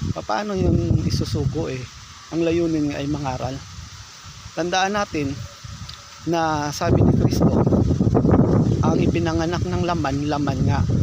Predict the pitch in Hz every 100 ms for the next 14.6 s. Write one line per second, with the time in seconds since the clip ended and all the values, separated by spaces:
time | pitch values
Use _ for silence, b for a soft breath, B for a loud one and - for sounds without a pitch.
0 | - - - - - 147 147 151 151 -
1 | 151 156 - - - 139 127 143 139 139
2 | 135 143 135 131 135 135 - - - -
3 | - 190 190 214 180 170 170 170 156 170
4 | 175 175 147 156 127 139 156 156 165 156
5 | - - - - 165 160 165 165 - 165
6 | 151 - 151 151 - - - - - 165
7 | 202 196 196 208 180 156 151 151 - 180
8 | 180 - 127 123 - - - - - -
9 | - - 175 202 220 220 156 151 160 170
10 | 170 - 175 170 147 139 135 147 - 156
11 | 143 - 147 151 - 185 175 175 143 160
12 | 160 - 160 - - - - - - -
13 | - - - - - - 165 170 160 147
14 | - 160 147 - 160